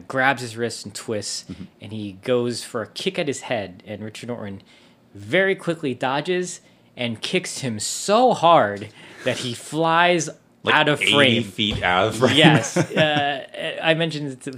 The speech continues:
Speaker 1: to Will this off camera, but there's not so much wire work in this movie. But when they use wires, things go over the top. <laughs> And this is an instance where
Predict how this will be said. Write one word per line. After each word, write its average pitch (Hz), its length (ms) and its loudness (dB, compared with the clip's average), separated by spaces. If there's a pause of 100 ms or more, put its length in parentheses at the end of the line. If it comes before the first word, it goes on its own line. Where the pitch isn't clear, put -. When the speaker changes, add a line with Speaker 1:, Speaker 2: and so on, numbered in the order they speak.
(140)
Speaker 1:
to 127 360 -2
Will 120 400 -2
this 113 180 -10
off 123 280 -6
camera, 117 420 -2
but 104 380 -8 (300)
there's 123 200 -4
not 269 300 -2 (160)
so - 460 -2
much 214 260 2
wire 135 320 2
work 107 200 -6
in 98 60 -8
this 92 180 -18
movie. 85 300 -14 (360)
But 95 120 -12
when 143 160 -2
they 220 80 2
use 233 220 -2
wires, 220 560 0 (340)
things 139 320 0
go 98 360 -6 (140)
over 160 340 4
the 160 100 4
top. 110 380 -4
<laughs> 170 680 2
And 123 260 -2
this 143 180 -2
is 151 140 -2
an 151 100 -4
instance 156 500 -4
where 120 440 -2